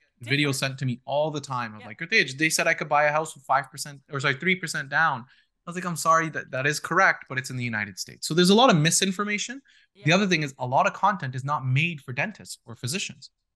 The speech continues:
Speaker 1: You are not the same as other people. <laughs> I'm sorry. That's just, financially
Speaker 2: even know
Speaker 1: speaking, your
Speaker 2: that.
Speaker 1: financial planning needs are very different.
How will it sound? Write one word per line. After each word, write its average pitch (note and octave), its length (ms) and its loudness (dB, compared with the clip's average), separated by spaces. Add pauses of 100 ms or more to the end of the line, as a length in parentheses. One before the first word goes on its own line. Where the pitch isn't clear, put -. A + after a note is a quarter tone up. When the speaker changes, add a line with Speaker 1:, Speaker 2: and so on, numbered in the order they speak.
(160)
Speaker 1:
You F3 280 6
are C4 100 8
not F3+ 320 8
the F#3 80 4
same D#3+ 500 2
as B2+ 240 -8
other C3+ 220 2
people. - 460 -8
<laughs> - 40 -12
I'm C3 180 4
sorry. D3 340 2
That's A#2+ 200 -8
just, C3 180 -12 (500)
financially E3 640 4
Speaker 2:
even F#3 100 -2
know - 0 -
Speaker 1:
speaking, D#3 300 2
your C3+ 100 6
Speaker 2:
that. C3+ 80 0
Speaker 1:
financial D#3+ 480 2
planning F3+ 360 2
needs C#3 340 0
are A#2 80 -10
very A#2+ 240 -2
different. A2 200 -12